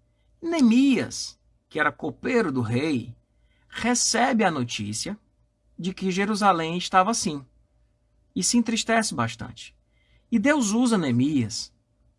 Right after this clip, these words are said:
pra voltar pra Jerusalém e ser usado profundamente por Deus pra reconstruir os muros de Jerusalém.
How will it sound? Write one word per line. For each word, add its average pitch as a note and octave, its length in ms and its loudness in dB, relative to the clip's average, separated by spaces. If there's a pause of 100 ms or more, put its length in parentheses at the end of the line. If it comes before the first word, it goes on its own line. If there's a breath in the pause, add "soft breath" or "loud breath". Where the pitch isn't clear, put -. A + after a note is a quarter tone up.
(240)
pra B2+ 160 -2
voltar F3+ 760 2
pra F3+ 200 -2
Jerusalém B2 840 -4 (520)
e E3 40 -12
ser G#3+ 200 -2
usado A3 500 2
profundamente A#3+ 800 -2
por D#3+ 180 -6
Deus D3 220 -4
pra F3+ 120 -4
reconstruir F3+ 680 -2 (580)
os E3+ 160 -4
muros D3+ 300 -2
de D#3+ 80 -6
Jerusalém. E3 640 -2